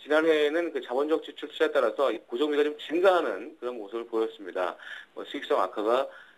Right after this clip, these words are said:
역시 주-, 주가의 하락의 어떤 그런 원인이었다라고 보시면 되겠고요. 어, 지난해 뭐, 과도한 이런 투자에 따른 아이피, 어, 어, 국제 회계 기준 이 솔루션 매출 미분 때문에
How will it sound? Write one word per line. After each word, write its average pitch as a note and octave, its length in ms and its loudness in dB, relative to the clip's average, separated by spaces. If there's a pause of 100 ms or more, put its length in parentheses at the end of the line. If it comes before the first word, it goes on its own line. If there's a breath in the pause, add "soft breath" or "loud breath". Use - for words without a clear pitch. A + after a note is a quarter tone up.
(120)
역시 - 300 -8
주-, - 120 -20
주가의 - 400 -2
하락의 F3 400 0
어떤 G2+ 320 -6
그런 A2 320 -8
원인이었다라고 A#2 720 2
보시면 A2 200 -10
되겠고요. E2+ 580 -10 (600 loud breath)
어, C#3+ 120 -6
지난해 E3 440 4
뭐, C#3+ 540 0 (140)
과도한 B2 500 2
이런 A2+ 200 -8
투자에 D3+ 380 0
따른 A#2 300 0
아이피, - 420 -2
어, G2 300 -4 (840)
어, G#2+ 120 -6
국제 A#2+ 240 -4
회계 E3 140 4
기준 B2 420 -2
이 A2+ 60 -12
솔루션 D3 340 0
매출 A2+ 380 -4
미분 A2 500 -6
때문에 G#2 560 -2